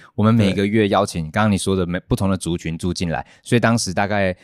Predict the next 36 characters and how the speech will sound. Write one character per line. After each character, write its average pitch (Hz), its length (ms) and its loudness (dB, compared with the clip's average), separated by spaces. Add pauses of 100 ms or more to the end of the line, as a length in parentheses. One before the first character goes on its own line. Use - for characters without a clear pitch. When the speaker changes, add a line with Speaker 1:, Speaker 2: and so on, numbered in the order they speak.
Speaker 1:
五 104 180 2
组 98 180 0
团 85 280 -4
队 92 360 0
住 104 160 -2
进 95 140 -6
来 80 100 -2
我 78 60 -4
们 78 140 -10
公 85 220 -2
寓 85 40 -2
里 76 100 -6
面， 76 200 -8
然 78 100 -8
后 87 60 -2
我 90 40 -2
们 85 140 -6
为 82 160 0
期 - 160 -10
十 80 300 -4
天 90 200 -2
的 85 60 -4
挑 69 260 -6
战， 76 160 -6 (200)
他 95 100 -2
们 90 100 -2
要 82 80 -4
创 92 240 -4
作， 87 220 -2
十 95 220 -4
天 107 160 0
要 107 100 0
做 104 180 0
出 92 160 -8
三 87 240 -4
支 82 260 -8